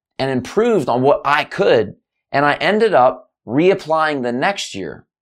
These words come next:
And I was the very last person to get accepted into my pharmacy school class.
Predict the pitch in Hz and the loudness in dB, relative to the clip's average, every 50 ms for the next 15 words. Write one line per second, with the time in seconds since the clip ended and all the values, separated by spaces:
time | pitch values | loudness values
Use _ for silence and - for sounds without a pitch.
0 | _ _ _ _ _ _ _ _ _ _ _ _ _ _ - 139 143 143 151 156 | _ _ _ _ _ _ _ _ _ _ _ _ _ _ 0 0 2 2 2 2
1 | 151 147 135 127 123 - - - - _ _ _ _ _ _ - 131 - 165 104 | 2 0 0 -2 -4 -8 -10 -12 -16 _ _ _ _ _ _ 0 0 0 0 0
2 | 98 131 156 185 190 190 190 196 196 175 156 139 131 139 143 151 156 156 147 - | 0 2 2 2 2 0 0 -2 -2 -4 -4 -2 0 2 2 2 0 -2 -4 -10
3 | - _ - - 139 139 139 - - - 92 80 80 85 - - _ _ _ _ | -14 _ -10 -6 -4 -4 -4 -4 -8 -12 -12 -14 -14 -16 -18 -20 _ _ _ _
4 | _ _ _ - - 143 135 98 120 143 143 147 147 - - - 139 127 127 - | _ _ _ -12 -8 -8 -6 -2 0 0 0 0 -2 -6 -4 -2 -2 -2 -2 -2
5 | 117 110 101 - 107 110 101 107 104 107 101 101 101 98 - 101 104 107 107 107 | -6 -8 -6 -6 -8 -8 -8 -8 -10 -8 -8 -10 -10 -10 -8 -8 -8 -6 -8 -10
6 | 104 - 104 98 92 - - - 95 95 90 90 - 90 87 73 - - - - | -12 -12 -12 -12 -12 -12 -12 -10 -8 -8 -8 -8 -8 -8 -8 -8 -8 -10 -14 -16
7 | - - - | -18 -18 -18